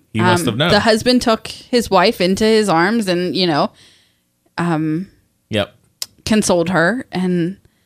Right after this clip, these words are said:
Speaker 2: so, yes, I would say that he knew.
Speaker 1: And Justin had a reaction that, uh, obviously
Speaker 2: I would expect.
Speaker 1: I would expect. And, uh,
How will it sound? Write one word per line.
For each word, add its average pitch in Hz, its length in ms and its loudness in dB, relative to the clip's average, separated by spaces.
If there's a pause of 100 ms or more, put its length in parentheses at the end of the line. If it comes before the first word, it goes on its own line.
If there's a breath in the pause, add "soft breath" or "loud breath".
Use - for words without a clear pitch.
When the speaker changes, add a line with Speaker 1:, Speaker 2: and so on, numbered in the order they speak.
(540)
Speaker 2:
so, - 140 -2
yes, 220 380 2
I 175 100 2
would 175 320 -2
say 175 160 2
that 180 200 0
he 196 160 -2
knew. 196 420 0 (320 loud breath)
Speaker 1:
And 123 400 2
Justin 170 340 0
had 156 220 2
a - 20 2
reaction 135 540 0
that, 113 360 -2 (140)
uh, 98 300 -8 (160)
obviously 120 500 0
Speaker 2:
I 170 60 4
would 180 120 2
expect. 175 380 -2
Speaker 1:
I 214 100 0
would 123 140 2
expect. 113 640 -2
And, 107 640 -2
uh, 104 460 2